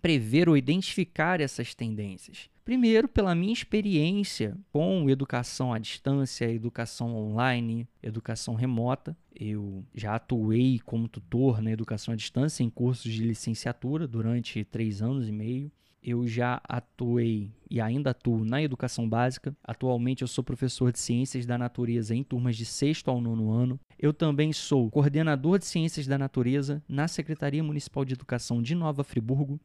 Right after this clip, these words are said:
E durante o ano de dois mil e vinte nós implementamos o processo de educação remota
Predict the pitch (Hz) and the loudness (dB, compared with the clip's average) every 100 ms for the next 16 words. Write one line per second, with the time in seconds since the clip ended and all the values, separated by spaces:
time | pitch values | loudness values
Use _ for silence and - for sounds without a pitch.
0 | _ - 175 185 175 165 151 151 135 139 | _ -2 2 2 2 0 0 2 0 2
1 | 190 165 143 123 160 - 147 147 - 170 | 2 2 0 0 -4 -2 -4 -4 -4 -2
2 | 160 180 180 156 185 202 196 147 131 - | 0 0 0 0 0 2 2 0 -2 -2
3 | 127 - 123 - 123 120 - 120 - 113 | -4 -2 -4 -2 -4 -2 -4 -6 -4 -2
4 | 143 131 160 165 | -2 -4 -6 -8